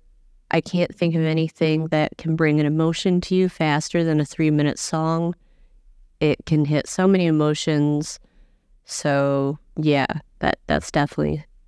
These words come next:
a sign that makes me tick. Would you open an envelope with your death date? Definitely. I've thought about this a few times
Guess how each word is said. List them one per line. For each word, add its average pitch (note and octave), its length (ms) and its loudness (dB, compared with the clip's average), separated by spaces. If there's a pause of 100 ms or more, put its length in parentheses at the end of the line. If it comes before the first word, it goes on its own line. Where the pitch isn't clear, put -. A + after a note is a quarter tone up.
a - 40 -20
sign D3+ 260 0
that C#3+ 80 2
makes B2+ 300 -2
me - 160 -6
tick. - 240 -6 (2500)
Would F3+ 240 2
you F3 100 2
open F3+ 380 2
an E3 240 0
envelope G#3 560 2
with E3+ 180 -2
your E3 120 0
death D3 420 -2
date? - 600 -6 (840)
Definitely. D3 640 4 (880)
I've E3+ 140 4
thought F#3 220 4
about F3+ 220 4
this F#3+ 200 -6
a - 20 -18
few G#3+ 200 0
times G#3 520 2